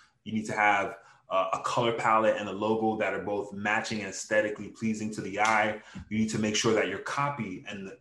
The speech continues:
imagery that you're creating is consistent with your values and what you want to bring to your audience. And so all of that comes together as a culmination in what's called a brand identity. And so a brand identity can be,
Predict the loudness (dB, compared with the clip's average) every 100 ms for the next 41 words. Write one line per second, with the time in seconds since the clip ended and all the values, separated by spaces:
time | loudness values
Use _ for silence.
0 | 2 4 4 4 0 -2 -2 -6 -4 -2
1 | -2 -4 -8 -10 -8 -6 -6 -4 -2 -2
2 | -4 -6 -4 2 2 2 0 -4 -8 -14
3 | -20 -12 -8 -6 -6 -4 -4 -4 -4 -4
4 | -4 -4 -6 -2 -2 -4 -10 -14 -16 -18
5 | _ -10 -4 2 4 6 6 8 8 6
6 | 4 2 -2 -2 0 2 2 2 -2 -2
7 | 0 0 -2 -2 -2 -6 -8 -8 -8 -6
8 | 2 4 4 2 -4 -2 -2 -2 -4 -6
9 | -4 -6 -6 -12 -20 _ _ -8 0 2
10 | 4 4 4 4 2 2 0 -2 -4 -4
11 | -2 -2 -4